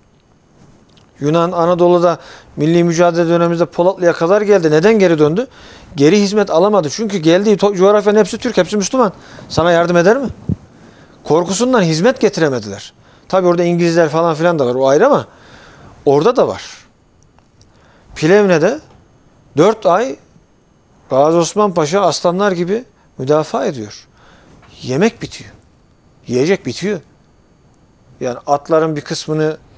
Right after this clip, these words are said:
belirli yerlerini yiyorlar. Yok. Ve en son artık Gazi Osman Paşa huruç operasyonu yapalım diyor. Yani çıkalım, vuruşalım.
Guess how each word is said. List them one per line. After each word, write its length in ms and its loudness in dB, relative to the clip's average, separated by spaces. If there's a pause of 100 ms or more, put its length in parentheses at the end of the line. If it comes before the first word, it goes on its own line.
(200)
belirli 380 0
yerlerini 380 2
yiyorlar. 520 -2 (720)
Yok. 340 -2 (400)
Ve 60 4
en 160 4
son 320 -2 (100)
artık 380 -2
Gazi 260 2
Osman 120 0
Paşa 140 -4
huruç 460 -4 (200)
operasyonu 540 -4
yapalım 400 -6
diyor. 120 -6
Yani 200 -4
çıkalım, 420 -2
vuruşalım. 380 -2